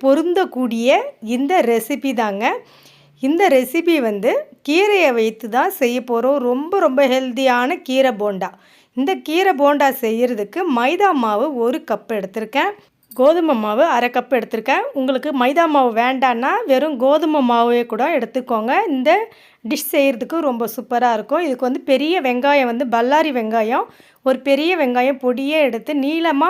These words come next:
கட் பண்ணி சேர்த்துருக்கேன். ஒரு மூணுலேருந்து நாலு பச்சை மிளகாய் பொடியை நறுக்கி சேர்த்துக்கிறேன். காரம் உங்க வீட்டு பச்சை மிளகாய் அதிகமா இருந்தா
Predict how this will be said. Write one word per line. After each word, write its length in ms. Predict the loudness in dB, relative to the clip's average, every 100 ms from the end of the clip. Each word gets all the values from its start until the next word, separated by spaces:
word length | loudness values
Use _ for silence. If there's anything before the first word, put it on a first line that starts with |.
| 0
கட் 160 | -4 -4 -4
பண்ணி 160 | -4 -4
சேர்த்துருக்கேன். 580 | -6 -4 -4 -2 -2 -4 -12 _ _ _
ஒரு 180 | 2 2 2
மூணுலேருந்து 640 | 2 2 4 2 2 0 0
நாலு 300 | 2 2 2 0
பச்சை 240 | -2 0 2
மிளகாய் 360 | 2 0 -4 -2
பொடியை 260 | 0 0 0 0
நறுக்கி 320 | -2 -4 -6 -4
சேர்த்துக்கிறேன். 480 | -4 -4 -2 -2 -2 0
காரம் 400 | 2 4 2 0
உங்க 140 | 0 -2 -2
வீட்டு 180 | -6 -6
பச்சை 220 | -6 -4 -2
மிளகாய் 320 | 0 0 -4
அதிகமா 360 | -4 -2 0 2 0
இருந்தா 260 | 0 -2